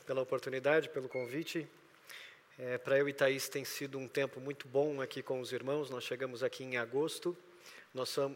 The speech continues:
não somos de perto, somos de longe. Nós moramos em Guarulhos, mas é um, muito bom, muito prazeroso todas, todos os domingos, quando vai chegando o horário e a gente sabe que tá se aproximando a hora de chegar, o momento de se deslocar nessa viagem de Guarulhos pra Urbana,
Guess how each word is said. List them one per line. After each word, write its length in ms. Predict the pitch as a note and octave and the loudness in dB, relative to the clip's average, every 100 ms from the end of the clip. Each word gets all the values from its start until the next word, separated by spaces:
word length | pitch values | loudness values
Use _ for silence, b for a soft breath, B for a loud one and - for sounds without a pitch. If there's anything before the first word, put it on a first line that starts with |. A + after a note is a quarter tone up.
| - | -2
não 140 | D3 | -2
somos 300 | C#3+ E3 D#3+ | 2 2 2
de 80 | D#3+ | 4
perto, 420 | E3+ F3 F#3 G3+ | 10 10 8 0
somos 260 | - D3+ C3+ | 0 -2 0
de 120 | C#3+ | 6
longe. 400 | C#3 E3+ E3 G3+ | 6 6 0 0
Nós 220 | D3 C3+ | 0 0
moramos 360 | C#3 C3+ C#3 C#3+ | 2 2 0 0
em 80 | C3+ | 4
Guarulhos, 680 | C3+ B2 D3 F#3+ F3+ - - - B B B B B - | 6 6 2 0 -2 -6 -8 -18 B B B B B -4
mas 560 | C3+ C#3 C#3 C3+ - - - - - | 4 4 4 0 -6 -8 -16 -20 -12
é 180 | - C#3+ | 2 4
um, 120 | C#3+ C#3 - D3 | 4 -2 -12 -8
muito 440 | C#3+ E3 F#3 F3+ | 0 0 0 -4
bom, 400 | B2 B2+ C#3+ D3+ | 0 8 8 8
muito 360 | D3 C#3+ D#3+ - | 4 0 -2 6
prazeroso 680 | D3+ C#3+ D3 C3+ D3 C#3 C#3+ - - | 8 8 6 6 4 2 -4 0 4
todas, 520 | D3 D3+ C3+ - - - | 8 8 4 -2 -8 0
todos 280 | D#3 D#3 D3 | 2 2 -2
os 100 | C#3 | -2
domingos, 520 | C#3+ C3 D3 C#3 B2 | 0 0 -2 -2 -4
quando 200 | - C#3 | -2 4
vai 140 | C3+ C#3+ | 6 6
chegando 380 | D3 C3+ C#3 | 6 4 4
o 60 | C3+ | 6
horário 440 | B2+ B2+ C3+ C#3+ | 8 8 8 6
e 40 | C3+ | 4
a 40 | |
gente 200 | C3+ C#3+ | 2 -2
sabe 360 | - C#3 C3+ C3+ | 2 4 4 2
que 100 | - | 0
tá 160 | C#3 | 2
se 100 | C3 | 2
aproximando 600 | C3 C#3 - C3 C3+ C3+ | 2 0 -2 -2 0 4
a 40 | C3 | 6
hora 160 | C3 | 6
de 120 | C3 - | 4 0
chegar, 420 | B2+ B2+ C3+ C3+ B B B B B B - - - - | 0 4 4 4 B B B B B B -20 -20 -20 -10
o 160 | C3 C3 | -8 4
momento 480 | C#3+ D3 D#3+ D#3+ | 6 8 8 6
de 80 | C#3 | 0
se 160 | - D3 | -2 -4
deslocar 500 | B2+ C#3 C#3 D3 D3 | 2 6 8 10 8
nessa 240 | C#3+ C#3+ | 8 6
viagem 460 | C3 C#3 D3 D3+ D3+ | 8 12 12 12 6
de 100 | D3 | 6
Guarulhos 420 | C#3+ C#3+ C#3 C3+ | 8 8 4 0
pra 140 | C#3+ | 4
Urbana, 500 | C3 B2 C3+ C#3+ D#3 | 4 6 6 6 4